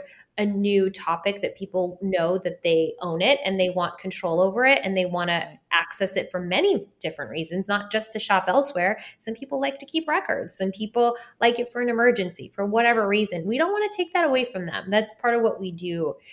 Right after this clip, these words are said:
Speaker 1: Uh, but we also give them the ultimate best tool right next to it for them to just go ahead and order with us. Um, and so that's how you stay competitive, but stay pa-, patient-centric. And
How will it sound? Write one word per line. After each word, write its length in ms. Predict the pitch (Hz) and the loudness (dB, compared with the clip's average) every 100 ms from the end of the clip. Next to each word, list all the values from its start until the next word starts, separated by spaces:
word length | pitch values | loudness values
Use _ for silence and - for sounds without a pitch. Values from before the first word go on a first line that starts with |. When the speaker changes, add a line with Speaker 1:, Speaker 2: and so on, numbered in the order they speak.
| - - - | -20 -18 0
Speaker 1:
Uh, 300 | 214 196 185 190 | 6 6 6 6
but 300 | 285 202 214 | 6 6 2
we 140 | 220 | 2
also 580 | 202 208 247 220 202 - _ _ _ | 2 2 2 2 0 -10 _ _ _
give 200 | 214 196 | 0 2
them 300 | 214 208 202 | 2 2 2
the 100 | 202 | 2
ultimate 480 | 208 208 208 190 - | 4 2 2 -2 0
best 360 | 196 190 - - | 0 0 -2 -2
tool 340 | 254 226 185 | 2 6 6
right 200 | 185 180 | 6 2
next 280 | 202 214 - | 0 -2 -4
to 140 | 185 180 | 0 0
it 140 | - | 0
for 120 | - 185 | 0 0
them 180 | 185 | 0
to 100 | 180 | -4
just 300 | 170 185 185 | -4 -6 -4
go 160 | - 190 | 0 0
ahead 240 | 190 190 | 0 -4
and 100 | 180 | -4
order 300 | 175 180 175 156 | -6 -4 -4 -4
with 160 | 170 - | -8 -4
us. 420 | 180 - - - - - - - - | -4 -4 -12 -14 -16 -20 -18 -18 -2
Um, 400 | 214 208 185 180 - | 0 4 2 0 -2
and 160 | 202 | -2
so 180 | 202 214 | 2 2
that's 220 | 220 247 | 2 2
how 60 | 285 | 0
you 100 | 269 | 0
stay 240 | - 311 | 0 0
competitive, 640 | 330 359 330 262 285 302 - | 2 0 4 4 4 2 2
but 100 | 214 | -2
stay 300 | 214 202 202 | 0 0 0
pa-, 280 | 202 208 202 - | 0 -2 -4 -6
patient-centric. 760 | 214 196 190 190 196 214 214 202 | -6 -4 -4 -2 -2 0 2 2
And 220 | 175 | 0